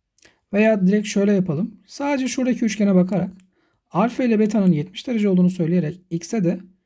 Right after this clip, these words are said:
yüz seksenden yüz on derece kalır diyebiliriz. A E ve C F şekildeki kesişen çemberleri A ve C noktalarında teğettir demiş. Otuz beş derece ile seksen beş dereceyi vererek x'in kaç derece olduğunu sormuş.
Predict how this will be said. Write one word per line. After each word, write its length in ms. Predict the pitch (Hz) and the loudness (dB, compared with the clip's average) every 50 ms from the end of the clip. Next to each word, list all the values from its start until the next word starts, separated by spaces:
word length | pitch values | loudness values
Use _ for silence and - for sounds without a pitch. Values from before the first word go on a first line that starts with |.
| _ _ _ _ _ _ _ _ _ - | _ _ _ _ _ _ _ _ _ -4
yüz 160 | - 160 160 - | -4 -4 -2 0
seksenden 760 | 226 226 220 - 240 226 214 208 196 202 226 277 339 - - _ - | -2 -2 -2 0 0 2 2 2 2 2 0 -2 -4 -6 -12 _ -8
yüz 200 | 202 190 196 196 | -4 -2 0 2
on 160 | 233 240 233 | 2 2 4
derece 240 | 208 185 156 151 147 | 2 2 0 -2 -4
kalır 340 | 147 - 165 175 226 233 214 | -4 -2 -2 0 0 -2 0
diyebiliriz. 640 | 202 180 165 151 139 131 - - - - - - _ _ _ _ _ _ _ _ _ _ _ _ _ _ _ _ _ _ _ _ _ _ _ _ _ _ _ _ _ _ _ _ _ _ _ _ _ _ _ _ _ _ _ _ _ _ _ _ _ _ _ _ _ _ _ _ _ _ _ _ _ _ | 0 2 2 0 -2 -8 -12 -16 -18 -20 -20 -20 _ _ _ _ _ _ _ _ _ _ _ _ _ _ _ _ _ _ _ _ _ _ _ _ _ _ _ _ _ _ _ _ _ _ _ _ _ _ _ _ _ _ _ _ _ _ _ _ _ _ _ _ _ _ _ _ _ _ _ _ _ _
A 260 | - 196 185 208 254 277 | 4 4 4 6 4 2
E 60 | 285 | 2
ve 100 | 269 233 | 2 0
C 140 | 233 240 233 | 0 0 0
F 140 | - 269 | 0 -2
şekildeki 360 | 247 - 247 233 233 247 240 - | -4 -2 -4 -2 -2 -2 -2 -2
kesişen 340 | 269 247 233 - 247 240 | -4 -4 -2 -2 -2 -2
çemberleri 520 | 233 240 233 214 214 214 202 185 170 180 214 | 0 0 2 2 4 4 4 4 4 2 0
A 220 | - 202 208 208 | 0 0 0 2
ve 80 | 214 208 | 2 2
C 160 | 180 190 208 | 2 2 2
noktalarında 500 | 220 226 220 - 202 190 185 190 190 180 | 2 0 0 -2 0 2 2 2 2 2
teğettir 440 | 190 170 165 185 208 - - 165 135 | 0 0 0 0 0 0 -2 -2 -2
demiş. 420 | 127 123 147 214 - - - - - | -2 -4 -4 -6 -8 -10 -14 -12 -6
Otuz 300 | - 160 - 185 175 185 | -6 -2 2 2 2 2
beş 180 | 226 254 247 - | 2 -2 -2 -2
derece 240 | 233 226 220 226 | -2 0 0 2
ile 180 | 226 220 226 226 | 0 0 0 -4
seksen 420 | - - 185 175 180 - 180 185 | -4 -4 -4 -2 2 2 4 4
beş 160 | 214 226 - - | 4 2 0 0
dereceyi 300 | 196 185 180 208 214 196 | 2 2 4 4 2 2
vererek 320 | 185 175 170 196 196 - | 2 2 2 0 -2 -4
x'in 280 | 196 190 185 - 208 214 | -8 -6 -2 -2 -2 0
kaç 220 | 214 220 214 - | 0 -2 -4 -2
derece 200 | 196 180 190 220 | 0 0 0 0
olduğunu 200 | 196 165 165 165 | -2 -2 -2 -4
sormuş. 460 | - - 139 127 - - - - _ | -6 -8 -14 -16 -16 -20 -20 -20 _